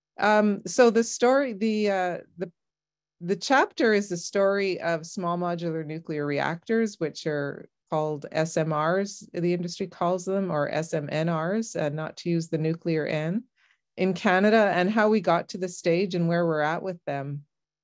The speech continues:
And Ole and Janice and Angela, who's with us, and of course, Bernane and Gordon Edwards, who I see answering questions in the Q and A,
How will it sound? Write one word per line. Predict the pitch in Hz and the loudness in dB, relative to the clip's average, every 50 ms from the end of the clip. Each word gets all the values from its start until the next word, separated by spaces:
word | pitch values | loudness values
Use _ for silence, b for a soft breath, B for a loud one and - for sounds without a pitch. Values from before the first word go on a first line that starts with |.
| _ _ _ _ _ _ _ _ _ _ _ _ _ _ _ _ _ _ _ _ - | _ _ _ _ _ _ _ _ _ _ _ _ _ _ _ _ _ _ _ _ 0
And | 202 208 208 196 - - | 4 4 4 4 6 6
Ole | 202 214 220 233 262 277 269 247 208 | 6 8 8 8 8 8 6 6 4
and | 165 190 190 190 175 180 175 | 4 2 2 2 2 0 -2
Janice | 165 190 175 170 170 185 208 226 254 277 - - - - | 0 2 2 2 2 2 0 0 -2 -2 -4 -10 -12 -6
and | - 185 175 170 170 170 | -2 -2 0 0 -2 -2
Angela, | - 185 180 190 196 175 185 185 185 175 170 | -2 -2 0 0 0 -2 -2 0 0 0 0
who's | 175 190 170 170 - | -2 -4 -6 -4 -4
with | 165 170 170 214 | -4 -4 -4 -4
us, | 233 285 - - | -6 -6 -6 -6
and | 196 175 | -6 -4
of | 170 165 | -6 -6
course, | - - 185 180 175 170 | -4 -2 -2 -2 -2 -2
Bernane | - - 175 170 165 165 156 165 180 202 220 208 | -6 -4 -4 -2 0 0 -2 -2 -2 0 -2 -2
and | - - 170 160 160 160 160 151 | -2 -2 -4 -4 -2 -4 -4 -2
Gordon | 180 175 175 180 170 170 | 2 2 2 2 2 2
Edwards, | 156 156 156 180 202 226 226 220 - | 0 0 0 0 -2 -2 -2 -4 -6
who | - 185 | -6 -4
I | 165 165 | -4 -4
see | 165 - - 180 175 170 | -6 -6 -6 -4 -2 0
answering | 165 156 170 170 - 185 175 208 | 0 -2 -2 -4 -6 -6 -6 -6
questions | - - 208 190 202 - - 185 170 180 175 170 165 | -2 0 0 0 0 -2 -4 -4 -2 -2 -4 -4 -6
in | - 156 156 160 | -6 -6 -4 -4
the | 160 160 | -4 -6
Q | 165 - - 190 180 175 | -6 -6 -2 0 0 0
and | 170 160 | 0 0
A, | 156 151 156 175 196 | -2 -4 -6 -6 -8